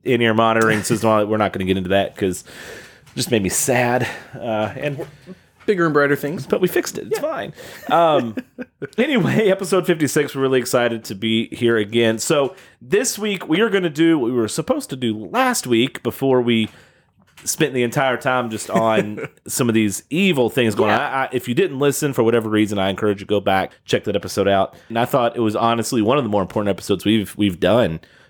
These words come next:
Speaker 1: in these fifty, now fifty-six episodes. It, it's one of the ones, I, I, I hate to use this word, but there's not a, another great word for it. It's one of the ones I'm most proud of, just because of what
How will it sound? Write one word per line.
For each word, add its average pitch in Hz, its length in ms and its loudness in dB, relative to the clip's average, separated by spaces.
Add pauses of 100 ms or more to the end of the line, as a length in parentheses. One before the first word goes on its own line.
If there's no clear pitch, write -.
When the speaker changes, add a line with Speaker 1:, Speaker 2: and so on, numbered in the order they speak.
Speaker 1:
in 95 160 -2
these 92 200 0
fifty, 95 340 0
now 90 200 2
fifty-six 95 520 -2
episodes. 85 640 -4 (440)
It, - 160 -2
it's 101 200 -2
one 117 160 2
of 87 60 -2
the 87 200 0 (560)
ones, 135 420 0
I, - 240 -4 (120)
I, 117 300 -2
I 131 80 2
hate 180 160 2
to 156 80 -4
use 143 120 2
this 117 200 0
word, 135 280 2
but 110 160 -2
there's 110 220 2
not 123 140 2
a, 95 120 -4 (180)
another 113 360 0 (420)
great 123 320 -2
word 117 240 0
for 113 220 2
it. 107 160 -2
It's 110 160 -2
one 127 100 2
of 123 60 0
the 117 40 4
ones 117 160 2
I'm 113 60 0
most 107 160 -4
proud 120 240 0
of, 87 240 -4 (600)
just 107 240 -2
because 107 320 0
of 98 160 -2
what 104 400 2